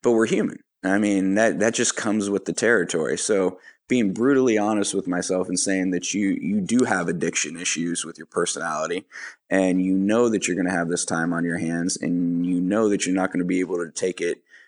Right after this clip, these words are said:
out in the way that you've been doing for the last few years. So now what are you gonna do to, to, to fix that before you get yourself into a negative,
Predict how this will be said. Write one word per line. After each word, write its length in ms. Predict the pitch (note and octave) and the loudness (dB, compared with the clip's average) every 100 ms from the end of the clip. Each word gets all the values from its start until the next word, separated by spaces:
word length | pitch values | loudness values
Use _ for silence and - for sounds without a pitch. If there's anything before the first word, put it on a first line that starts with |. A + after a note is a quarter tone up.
| _ | _
out 280 | - F#2+ F#2 | 2 4 2
in 100 | F2+ | 0
the 80 | F2 | 0
way 220 | F2 F2 | 0 0
that 220 | F2 F2 F2 | 0 -2 -4
you've 320 | F2 D#2 - | -4 -6 -2
been 580 | G#2+ B2 G#2 G2 D#2+ E2 | 0 2 0 0 -2 -2
doing 380 | F2 F2 F2+ | -2 0 -2
for 140 | F2+ F2 | -2 -2
the 80 | E2+ | 0
last 280 | E2+ - | 0 -2
few 140 | - E2+ | -4 -4
years. 360 | E2+ E2 F2+ | -2 0 0
So 140 | - F2+ | -2 -2
now 440 | F2+ G2+ G2+ - | 0 0 0 -4
what 180 | - A2 | -2 0
are 40 | B2+ | 2
you 100 | G#2+ | 0
gonna 180 | G#2 | 0
do 320 | G2+ A2+ G#2 F#2 | 0 2 2 0
to, 260 | F#2+ E2+ - - | -2 -4 -8 -4
to, 340 | E2 D#2+ D2+ - _ - | -2 -2 -4 -12 _ -4
to 120 | E2+ | -4
fix 360 | - C#3+ - | 0 -2 0
that 360 | E2+ D#2+ F2 E2 | -2 -2 -2 -2
before 480 | F2+ - G2+ G2 G2 | -4 -4 -2 0 2
you 160 | F#2 | 0
get 240 | D#2+ F2+ - | -2 -2 -2
yourself 320 | D#2 F2 E2 | -2 -2 0
into 240 | E2 E2+ | -2 0
a 60 | E2 | 0
negative, 540 | E2+ E2+ E2+ E2+ - | -2 -2 -2 -2 -4